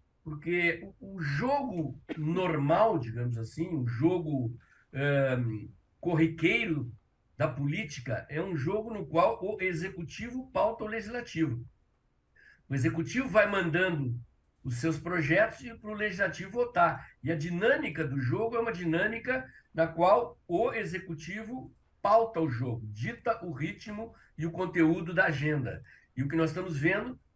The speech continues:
é acontecer o contrário. É o legislativo, através dessas pautas que eu citei, a disputa do orçamento, a questão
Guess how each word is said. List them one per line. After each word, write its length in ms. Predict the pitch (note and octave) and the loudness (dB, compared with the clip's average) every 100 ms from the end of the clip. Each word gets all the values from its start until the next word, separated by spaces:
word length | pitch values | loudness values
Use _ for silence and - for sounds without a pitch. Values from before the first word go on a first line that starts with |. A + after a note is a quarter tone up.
| - | -4
é 140 | D3+ | 2
acontecer 640 | G3 A3 G#3+ F3 - E3+ - | 2 2 -4 -6 -2 -2 -4
o 60 | - | -6
contrário. 640 | A#3 B3+ - F#3+ E3+ B2 - _ _ _ | -4 -2 4 6 6 2 -12 _ _ _
É 160 | B2 D3 | -2 0
o 80 | D3+ | 2
legislativo, 960 | D#3 G#3 B3 A#3+ C4 B3 - F#3 A#3 | 2 2 0 -2 -2 -2 -2 -8 -8
através 380 | F#3+ D#3 D3+ E3+ | -4 0 2 2
dessas 420 | C#3 G3 A3 F#3+ | 0 0 -2 -6
pautas 420 | - D#3+ F3+ D#3+ | 2 2 4 -2
que 100 | A#2+ | -6
eu 60 | C#3+ | -6
citei, 600 | A#2+ B2 A#2+ E3 - - - _ _ _ | -6 -4 0 0 -2 -10 -20 _ _ _
a 80 | - | -6
disputa 460 | B2 - F3 E3 D#3 | -6 -6 -4 -2 0
do 60 | |
orçamento, 720 | D#3 B2+ C#3 C3 F3 G3+ F#3+ C3 | 0 4 4 6 4 4 0 -6
a 80 | |
questão 580 | A#2+ B2 - D3+ D#3+ C#3 | -4 -6 0 2 4 2